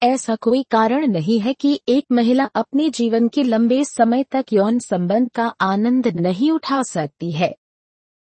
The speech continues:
जैसे ही एक महिला की उम्र बढ़ती है, उसके शरीर में आते कुछ परिवर्तन उसके यौन संबंधों को प्रभावित कर सकते हैं।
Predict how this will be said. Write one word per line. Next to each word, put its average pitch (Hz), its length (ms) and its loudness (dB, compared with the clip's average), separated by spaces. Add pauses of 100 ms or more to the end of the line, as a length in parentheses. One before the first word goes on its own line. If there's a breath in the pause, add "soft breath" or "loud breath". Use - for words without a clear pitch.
(160)
जैसे 285 440 2
ही 330 300 -2
एक 254 260 2
महिला 240 380 2
की 277 180 -4
उम्र 226 380 2
बढ़ती 170 440 -4
है, 165 200 -2 (300)
उसके 302 320 0
शरीर 294 400 2
में 285 300 2
आते 202 320 0
कुछ - 360 -2
परिवर्तन 226 760 0
उसके 240 300 -2
यौन 214 320 2
संबंधों 180 720 0
को 262 180 2
प्रभावित 185 560 -2
कर 180 180 -2
सकते 151 440 -4
हैं। - 260 -6